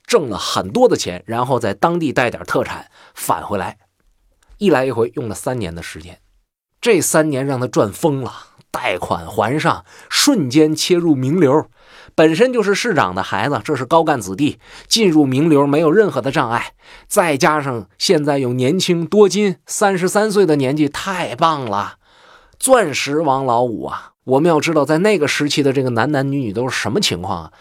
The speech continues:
必须大叔娶小萝莉啊！那个时候的英国，包括那个时候欧洲王室都是这样的，岁数很大很大，娶一个年轻的少女，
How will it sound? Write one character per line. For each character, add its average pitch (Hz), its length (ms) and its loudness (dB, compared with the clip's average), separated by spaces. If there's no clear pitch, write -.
必 254 240 0
须 254 260 0
大 190 300 -2
叔 202 320 -4
娶 92 320 -6
小 87 240 -2
萝 85 180 -6
莉 143 220 0
啊！ - 200 -8
那 269 240 2
个 214 100 6
时 180 160 0
候 196 100 4
的 190 120 4
英 214 260 2
国， 131 240 4
包 160 160 2
括 160 100 0
那 165 120 0
个 131 80 -6
时 135 80 -2
候 139 60 2
欧 170 200 2
洲 175 80 4
王 135 220 2
室 151 120 -4
都 254 180 2
是 277 60 0
这 170 100 2
样 98 180 -2
的， - 80 -14
岁 247 220 0
数 196 80 6
很 123 240 -6
大 - 180 -2
很 110 160 -6
大， 127 180 0
娶 117 220 -6
一 127 80 -4
个 151 80 2
年 139 180 0
轻 180 200 0
的 147 100 2
少 156 240 2
女， 90 240 -8